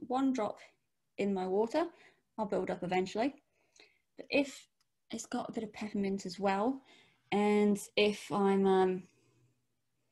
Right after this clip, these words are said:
I normally crave sugar when I'm feeling a bit low and a bit tired. So the peppermint is a pick-me-up,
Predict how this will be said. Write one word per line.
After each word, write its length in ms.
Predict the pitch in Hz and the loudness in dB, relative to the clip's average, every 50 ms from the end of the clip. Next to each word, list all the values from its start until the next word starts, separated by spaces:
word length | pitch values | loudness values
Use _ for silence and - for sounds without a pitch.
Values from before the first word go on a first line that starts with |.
| _ _ - - - | _ _ -20 -8 -2
I 40 | 202 | 0
normally 320 | 202 208 208 208 208 208 | 0 2 2 0 -2 -2
crave 300 | 202 - - 190 190 190 | -4 -4 -4 -4 -4 -4
sugar 220 | - - 175 175 180 | -4 -6 -6 -4 -2
when 120 | 180 175 | -2 -2
I'm 100 | 175 175 | -2 -2
feeling 220 | - 175 175 170 | -2 -2 -2 -2
a 40 | 175 | -2
bit 200 | 170 175 - - _ _ _ - - - | -2 -4 -6 -8 _ _ _ -10 -8 -6
low 460 | - 202 190 160 165 165 185 240 254 254 - | -4 -2 -2 -2 -2 0 0 0 -2 -2 -4
and 100 | 185 170 | -4 -4
a 40 | |
bit 200 | 170 175 175 - | -2 -4 -6 -6
tired. 520 | - - - 165 165 165 190 226 269 269 - - _ - - - _ _ _ | -8 -4 0 0 0 2 2 0 -2 -2 -4 -10 _ -20 -20 -20 _ _ _
So 140 | - - 185 | -10 -8 -6
the 60 | 175 | -6
peppermint 440 | - 180 180 - 202 190 185 175 - - - - | -6 -6 -6 -6 -6 -4 -4 -6 -8 -12 -12 -12
is 80 | 175 170 | -10 -10
a 60 | 175 | -10
pick-me-up, 500 | 170 - 254 254 - 240 247 294 330 - | -6 -6 -6 -6 -4 -2 -2 0 -2 -2